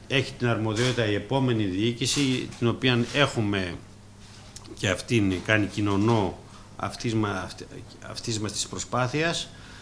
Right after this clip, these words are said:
Ε, το χρωστούσαμε στη δραμηνή κοινωνία, στους, ο, το χρωστούσαμε σε αυτούς οι οποίοι, ε, δραστηριοποιούνται στο χώρο αυτόν και νομίζω ότι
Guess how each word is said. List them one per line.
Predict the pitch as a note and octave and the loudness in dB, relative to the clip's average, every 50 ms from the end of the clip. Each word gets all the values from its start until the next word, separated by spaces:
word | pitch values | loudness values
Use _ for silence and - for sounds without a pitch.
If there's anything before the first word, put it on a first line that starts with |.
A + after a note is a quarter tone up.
| - - - - | -18 -18 -12 -6
Ε, | A#2+ A#2+ A#2 A#2 A2+ A2 A2+ A2 G#2+ G#2 G2+ F#2+ C2+ - - - - | -2 0 0 2 2 2 0 0 0 -2 -4 -4 -6 -8 -12 -14 -10
το | - A#2+ A#2 A2 G#2 G#2 G2+ G2 F#2 F2+ E2+ D#2 - - - - - | -4 -2 0 0 2 2 0 0 -2 -2 -4 -6 -8 -10 -12 -8 -2
χρωστούσαμε | B2 A#2 - - - F3+ D3+ A#2+ C3 A2+ A2+ G#2 | 0 0 0 2 4 4 4 4 4 2 2 0
στη | G2 G#2+ | 0 -2
δραμηνή | G2+ G2 G2+ F#2+ F#2+ G2 A#2 A#2+ | -2 0 0 0 0 2 0 0
κοινωνία, | G#2+ G#2+ G#2+ G2+ F#2+ F#2 F#2+ G#2 B2 C#3 D3 C#3+ | 0 0 -2 -2 0 0 0 0 0 2 0 0
στους, | B2+ - - A#2+ G#2 - - - | -2 -4 -4 -6 -4 -4 -2 -2
ο, | A#2 G#2+ G2+ G2 F#2+ F#2+ F2 E2+ E2+ E2 - - | -2 0 0 -2 -2 -2 -4 -4 -6 -8 -8 -8
το | F#2 | -8
χρωστούσαμε | F2+ - F#2+ F2 - - C#3+ B2 B2+ A#2+ A2+ A2 G#2 G2 F#2+ - - - - - - - - - - - - - | -6 -6 -6 -6 -4 -4 -2 0 0 2 2 2 0 0 -2 -4 -8 -14 -18 -16 -16 -16 -16 -18 -18 -18 -14 -10
σε | - - - - - A2+ G#2+ G#2 G2+ G2+ G2 G2 F#2+ F#2+ | -6 -4 -4 0 2 2 2 4 4 4 4 4 2 2
αυτούς | F#2 F#2 - - - C#3+ C3 A2+ - | 0 -2 -4 -4 0 0 2 2 2
οι | A#2+ A2+ | 2 2
οποίοι, | G#2 E2+ - - B2+ A#2 A2+ A2 G#2+ G2+ F#2+ F2 E2 - - - - - - - - - - - - - - - - - - | 2 0 0 2 4 4 4 4 4 2 0 -2 -4 -6 -8 -10 -12 -12 -14 -16 -16 -16 -16 -16 -16 -16 -16 -18 -14 -8 -6
ε, | A2 G#2+ G#2+ G#2 G2+ G2+ F#2+ F2+ F#2 F2+ F2 E2+ E2+ E2+ G2 | -4 -4 -4 -4 -4 -4 -4 -4 -4 -6 -6 -8 -8 -4 0
δραστηριοποιούνται | A2+ A#2+ G2+ - A#2+ G#2+ F2 G2 A2 A#2+ B2+ B2 A2+ | 0 2 2 2 2 0 0 2 2 4 4 4 2
στο | G2 - - F#2+ | 0 0 -2 -6
χώρο | - - - A#2+ A#2 A2+ G#2 | -4 0 4 4 6 6 4
αυτόν | F#2 - - - C#3+ E3 F3+ F#3+ F3+ E3 D3 - - - - | 4 2 0 0 2 2 2 2 0 -2 -6 -8 -12 -16 -4
και | - D3+ | -2 0
νομίζω | C3+ B2+ B2 A#2+ C3 C#3+ C#3 C3+ C#3+ | 2 4 4 4 4 4 4 4 2
ότι | C3+ B2 C3 B2+ B2+ B2 A#2+ A2+ G#2 - | 2 4 4 4 4 4 4 2 2 0